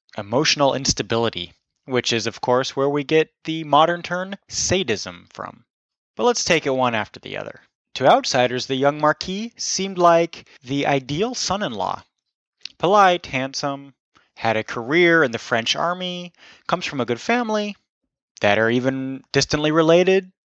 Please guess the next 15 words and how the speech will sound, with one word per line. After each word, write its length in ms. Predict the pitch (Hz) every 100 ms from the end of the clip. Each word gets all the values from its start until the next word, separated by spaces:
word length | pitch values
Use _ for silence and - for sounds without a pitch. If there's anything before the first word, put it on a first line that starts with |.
| -
to 300 | - 190 190
the 260 | 165 190
royal 320 | 185 139 180 220
family. 500 | - 98 95 - 104 _ _ _ _ _ - _
Marie-Madeleine 1080 | 117 117 120 120 120 127 127 120 120 120 120
de 100 | 117
Montreux 520 | 120 113 - 123 170 220 _ _ _ _
was, 200 | 113 110
of 120 | 104
course, 300 | - 107 98
flabbergasted 920 | - 104 120 135 110 113 117 - 170
when 600 | 160 110 113 110 101 98 98 _ _ 113
Marquis 320 | 110 123 120
de 120 | 113
Sade, 600 | - 113 107 156 196